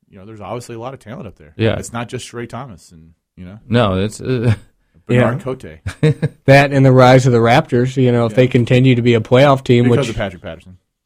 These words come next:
Speaker 3: Yeah, <laughs> because of Patrick. But if they continue to, uh, be a playoff team, that could
Speaker 1: He only
Speaker 3: be
Speaker 1: likes the Raptors
Speaker 3: good.
Speaker 1: 'cause they have purple in their colors.
Speaker 2: Yeah,
Speaker 1: That's
Speaker 2: he, he likes all purple teams.
Speaker 1: all purple.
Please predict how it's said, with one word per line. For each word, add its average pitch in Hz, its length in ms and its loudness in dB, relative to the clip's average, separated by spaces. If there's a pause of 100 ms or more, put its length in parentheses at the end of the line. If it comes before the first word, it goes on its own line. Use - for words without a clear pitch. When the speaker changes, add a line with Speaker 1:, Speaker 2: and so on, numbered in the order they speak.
(320)
Speaker 3:
Yeah, 139 420 -2
<laughs> - 60 -14
because 127 340 -6
of 113 100 -14
Patrick. 101 400 -10
But 113 140 -4 (320)
if 143 140 -2
they 139 140 6
continue 131 520 2
to, 120 280 2
uh, 113 140 0
be 123 180 2
a 117 40 2
playoff 120 400 0
team, 156 240 0
that 127 120 0
could 127 100 -6
Speaker 1:
He 127 60 0
only 123 160 0
Speaker 3:
be - 20 -4
Speaker 1:
likes 131 200 -6
the - 40 -10
Raptors 117 200 -2
Speaker 3:
good. 123 140 -6
Speaker 1:
'cause 98 100 -12
they 98 80 -10
have 87 100 -12
purple 90 280 -14
in 80 60 -20
their 80 80 -20
colors. 78 320 -18
Speaker 2:
Yeah, 110 300 6
Speaker 1:
That's 107 140 -6
Speaker 2:
he, 120 260 4
he 139 40 6
likes 131 260 6
all 117 140 6
purple 101 300 0
teams. 87 340 -4
Speaker 1:
all 101 120 -10
purple. 85 340 -20